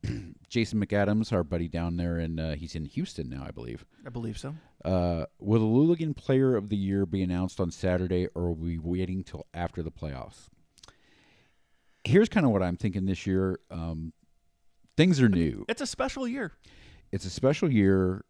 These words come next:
Speaker 1: but also there's multiple supporters groups. Like, before, it used to just be us.
Speaker 2: Yep.
Speaker 1: Um, I think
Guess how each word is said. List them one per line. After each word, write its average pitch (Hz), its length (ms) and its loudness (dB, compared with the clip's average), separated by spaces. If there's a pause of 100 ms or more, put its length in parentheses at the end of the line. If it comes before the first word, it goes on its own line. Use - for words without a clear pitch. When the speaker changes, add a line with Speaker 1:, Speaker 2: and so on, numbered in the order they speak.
(380)
Speaker 1:
but 95 220 0
also 101 600 4 (180)
there's 95 220 -2
multiple 113 440 0
supporters 92 520 -2
groups. 92 280 -4
Like, 113 180 0
before, 135 320 4
it - 100 -4
used 101 220 -6
to 82 80 -10
just 78 340 -8
be 73 180 -12
us. - 520 -18
Speaker 2:
Yep. 160 140 -4 (640)
Speaker 1:
Um, 82 500 -4 (580)
I 120 40 -2
think 190 220 -2